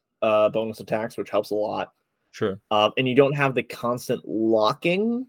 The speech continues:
Speaker 1: that you do, uh, like, with
Speaker 2: That's true.
Speaker 1: Jag and, like, the, the
Speaker 2: That's
Speaker 1: rerolls
Speaker 2: true.
Speaker 1: with Wolf
Speaker 2: You just
Speaker 1: and,
Speaker 2: have,
Speaker 1: like,
Speaker 2: um,
Speaker 1: with Oddball.
Speaker 2: infinity focus tokens.
Speaker 1: But you have,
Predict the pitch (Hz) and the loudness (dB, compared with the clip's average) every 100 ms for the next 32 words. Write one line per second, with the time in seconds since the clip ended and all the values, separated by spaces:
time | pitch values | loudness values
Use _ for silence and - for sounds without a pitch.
0 | - 104 170 170 180 180 185 180 - - | -6 -4 -4 -2 2 2 2 -2 0 4
1 | 135 131 123 113 123 113 - 131 123 123 | 6 6 4 2 -2 -4 2 2 4 2
2 | 123 120 113 - 127 120 113 95 117 117 | 0 -2 -6 -10 -4 2 2 0 0 0
3 | 123 131 131 117 110 - 117 143 185 220 | 2 4 2 2 -4 2 4 4 4 4
4 | 208 - 180 - 156 - 175 220 131 - | 2 2 0 -2 -4 4 6 6 2 2
5 | 117 110 - 104 - 123 - _ _ - | 0 0 -8 -10 -10 -16 -18 _ _ -20
6 | - 165 165 170 180 175 165 | 2 6 6 6 6 6 4